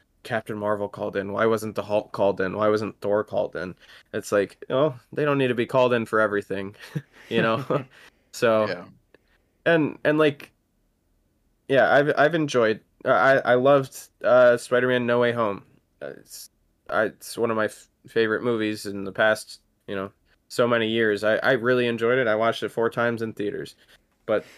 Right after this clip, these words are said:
Speaker 1: you know, I kn-, I know that's not everyone's perspective, and that's okay. <laughs> You know, I, I enjoy, you know, Marvel for, for what it is and what it's trying to be right now. Um,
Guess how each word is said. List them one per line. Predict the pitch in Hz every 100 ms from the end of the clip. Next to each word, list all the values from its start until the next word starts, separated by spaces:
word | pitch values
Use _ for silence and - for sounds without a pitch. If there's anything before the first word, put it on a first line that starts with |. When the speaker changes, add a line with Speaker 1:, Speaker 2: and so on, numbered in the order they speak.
| _
Speaker 1:
you | 139
know, | 110 123
I | 127
kn-, | 120 -
I | 113
know | 123
that's | 120 123 -
not | 123 131
everyone's | 135 120 110 107 -
perspective, | 107 - 101 - 82 92 - _ _ _ _ -
and | 110 110 104
that's | 107 117 -
okay. | 113 - 120 98 85 - - - 95 -
<laughs> | 123 - _ - _
You | 107
know, | 104 110 127 - 117 _ _ _ _ _
I, | 131 143 -
I | 131 151
enjoy, | 151 135 139 135 131 123 - _ _ _ _ _ _ _ _ _ 127
you |
know, | 123 117
Marvel | 117 127 127 123
for, | 127 120 117 117
for | - 113
what | 117
it | 113
is | 123 160 143 - - - _ _ - _ _ -
and | 104 98 101
what | 110 107
it's | 95
trying | - 113
to | 113
be | 98 113
right | 120 123
now. | 123 127 123 120 - -
Um, | 98 101 98 95